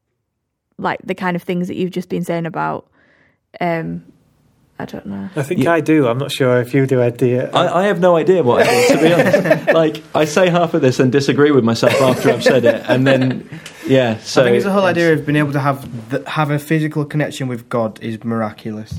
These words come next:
Speaker 2: Yeah,
Speaker 4: The
Speaker 2: yeah,
Speaker 4: fact that we
Speaker 1: hundred percent.
Speaker 4: can
Speaker 1: Yeah.
Speaker 4: do that.
Speaker 2: Yeah.
Speaker 4: So for me, it's when, when I'm, I, I find it when I'm driving, like, say if I've just been somewhere and I'm driving home, I'll just start praying without even thinking about it. The words will just come out of my mouth,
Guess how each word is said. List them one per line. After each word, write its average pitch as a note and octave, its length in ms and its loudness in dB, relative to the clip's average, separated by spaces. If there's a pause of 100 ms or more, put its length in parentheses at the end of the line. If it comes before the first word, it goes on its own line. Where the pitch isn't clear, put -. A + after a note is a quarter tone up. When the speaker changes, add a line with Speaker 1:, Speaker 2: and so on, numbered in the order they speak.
Speaker 2:
Yeah, D3 260 2
Speaker 4:
The C#3 120 2
Speaker 2:
yeah, C#3 60 2
Speaker 4:
fact C#3+ 140 0
that C3+ 100 -4
we C#3+ 120 0
Speaker 1:
hundred D3 100 0
percent. - 200 0
Speaker 4:
can B2 100 -4
Speaker 1:
Yeah. B2 60 -2
Speaker 4:
do A#2 60 -4
that. G#2+ 340 -8
Speaker 2:
Yeah. B2+ 160 -6
Speaker 4:
So C#3+ 140 -2
for D3 140 -6
me, D3+ 280 0
it's C3 220 -10 (160)
when, C#3+ 360 -4
when C#3 200 -6
I'm, B2+ 340 -4 (440)
I, C3 200 -14
I B2 80 -12
find C3+ 240 -4
it A#2+ 60 -4
when A#2+ 100 -6
I'm A2 100 -8
driving, C#3 500 -2
like, F#2 160 -8 (460)
say D3+ 160 -2
if C#3+ 80 -2
I've C#3 100 -2
just C3 120 -10
been C#3 160 -4
somewhere B2 180 -6
and A2 80 -6
I'm G#2+ 80 -8
driving A2+ 320 -4
home, A2 460 -8 (400)
I'll C3+ 120 0
just D3 160 -6
start - 240 -4
praying C3+ 440 -6
without C#3+ 300 0
even C3 140 -6
thinking B2+ 300 -10
about A#2 160 -6
it. - 60 -12
The A#2+ 80 -8
words B2+ 280 -2
will A#2+ 80 -6
just A#2 180 -18
come B2+ 220 -8
out A#2+ 120 -4
of A2 80 -12
my A2+ 100 -8
mouth, - 460 -12